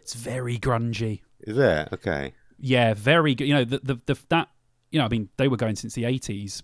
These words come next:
Speaker 1: but the,
Speaker 2: Okay.
Speaker 1: the, the, that ninety-four album is,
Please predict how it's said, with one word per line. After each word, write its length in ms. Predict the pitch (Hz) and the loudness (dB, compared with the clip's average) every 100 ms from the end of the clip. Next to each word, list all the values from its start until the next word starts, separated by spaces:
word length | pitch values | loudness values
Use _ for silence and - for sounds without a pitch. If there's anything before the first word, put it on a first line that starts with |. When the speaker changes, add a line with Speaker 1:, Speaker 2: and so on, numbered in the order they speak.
| - | -2
Speaker 1:
but 220 | 117 - | -2 -2
the, 160 | 120 117 | -2 0
Speaker 2:
Okay. 380 | 110 101 71 78 | 0 -2 -4 -8
Speaker 1:
the, 360 | 117 113 110 107 _ _ _ - | -4 -2 0 -4 _ _ _ -4
the, 340 | 120 120 117 - _ | 2 2 2 -4 _
that 180 | 151 143 | 2 6
ninety-four 560 | 165 143 143 165 147 | 6 6 2 2 2
album 520 | 113 113 110 110 127 - | 2 0 0 -2 -4 -10
is, 120 | - | -14